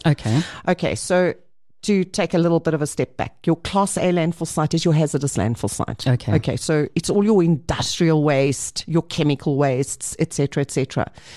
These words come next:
Speaker 2: that have to go to a Class A landfill site. I don't want to get bogged down with the, the heaviness of it, but,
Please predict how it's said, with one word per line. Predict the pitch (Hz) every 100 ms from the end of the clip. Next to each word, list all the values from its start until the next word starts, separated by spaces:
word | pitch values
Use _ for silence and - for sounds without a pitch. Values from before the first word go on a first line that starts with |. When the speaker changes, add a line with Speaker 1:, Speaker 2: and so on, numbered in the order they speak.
| - -
Speaker 2:
that | 180
have | 165 160
to | -
go | 151
to | 156 156
a |
Class | - 143 139
A | 131
landfill | 131 131 - 131
site. | - - - - - - - -
I | 180
don't | 220 233
want | 214
to |
get | 180 180
bogged | - 175 160
down | 151 156
with | 147
the, | 170 156 147 - - - -
the | 170
heaviness | 147 190 220 175 156
of | 160 151
it, | -
but, | 151 -